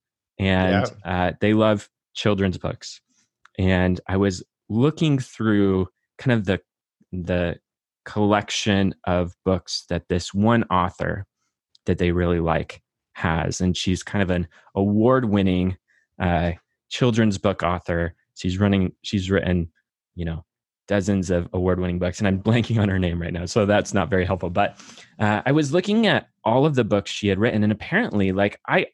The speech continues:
Speaker 1: I thought she was best known for these one, these, like, kind of couple of very literary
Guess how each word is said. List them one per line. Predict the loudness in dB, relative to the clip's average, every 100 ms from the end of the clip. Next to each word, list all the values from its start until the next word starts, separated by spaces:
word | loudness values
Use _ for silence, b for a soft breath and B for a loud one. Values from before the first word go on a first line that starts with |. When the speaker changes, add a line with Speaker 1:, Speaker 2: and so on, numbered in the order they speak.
| -6
Speaker 1:
I | -4
thought | 0 -2 0
she | 2
was | 2 0
best | 0 -2 0
known | 0 2 0
for | 0 -2
these | -2 -4 -4
one, | 0 2 0 _
these, | -6 -4 -2
like, | -4
kind | -6 -8
of | -8 _ _ _ _ _
couple | -8 -2
of | -2
very | 2 2 4 2
literary | 2 2 2 2 2 0 -4